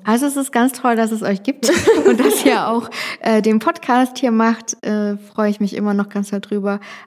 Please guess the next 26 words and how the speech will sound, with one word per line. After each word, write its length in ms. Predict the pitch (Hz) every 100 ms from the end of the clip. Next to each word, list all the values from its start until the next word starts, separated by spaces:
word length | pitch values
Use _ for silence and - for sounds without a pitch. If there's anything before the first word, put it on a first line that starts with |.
| -
Also 240 | 190 190
können 220 | 190 196
wir 80 | 196
nochmal 220 | 196 180
darauf 140 | 180 -
hinweisen, 420 | 226 220 208 202
auf 80 | 190
der 100 | 180
Gesundheitswelt 1040 | 190 226 254 247 233 - 226 214 214 220 - - -
kann 160 | 220
man 120 | 208 -
euch 260 | 208 208
finden 560 | 214 208 196 196 196 190
und 500 | - 185 185 185 -
kann 140 | -
man 140 | 196 185
auch 100 | 185
erste 600 | 185 180 - 185 180 180 _ - - _ -
Ratschläge 720 | 190 220 - 220 226 226 220
sozusagen 640 | 208 214 214 202 202 208
sich 240 | 196 185 -
einholen 840 | 233 262 240 233 240 233 233 233 240 - - -
und 440 | 196 196 196 -
kann 380 | - 202 202 196
eben 300 | 196 185 180
erstmal, 600 | 180 180 185 180 180